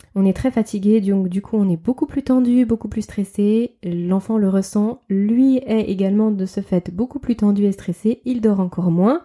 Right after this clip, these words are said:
et ça peut vite être infernal à gérer.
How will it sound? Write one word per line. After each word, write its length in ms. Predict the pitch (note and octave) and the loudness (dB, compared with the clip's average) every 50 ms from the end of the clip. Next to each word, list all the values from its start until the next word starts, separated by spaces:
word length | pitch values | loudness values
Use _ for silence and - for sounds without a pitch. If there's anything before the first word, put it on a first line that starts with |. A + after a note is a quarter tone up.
| _ _ _ _ _ _ _ _ _ _ _ _ _ - | _ _ _ _ _ _ _ _ _ _ _ _ _ -6
et 260 | - A3+ A#3+ A#3+ A#3 | -2 0 2 2 0
ça 280 | A3 - - - - - | 0 -4 -10 -12 -12 -12
peut 200 | - - G3 G3 | -10 -8 -8 -6
vite 360 | F#3 F#3 G3+ G#3 G3+ - - | -4 -2 -4 -4 -4 -6 -8
être 380 | - F#3 F#3+ F#3+ - - - - _ _ _ _ - | -4 -4 -4 -4 -4 -8 -20 -20 _ _ _ _ -4
infernal 800 | - A3+ A#3+ A3 - - F#3 F3 E3+ E3+ F3 F#3 F#3+ G3+ G3+ G#3 - _ - | -2 -2 -2 -2 0 -2 0 0 2 2 2 2 2 0 -2 -4 -8 _ -4
à 140 | - F3+ F3 | 0 0 2
gérer. 340 | E3 E3 D#3+ F3+ - _ _ | 2 0 -4 -6 -10 _ _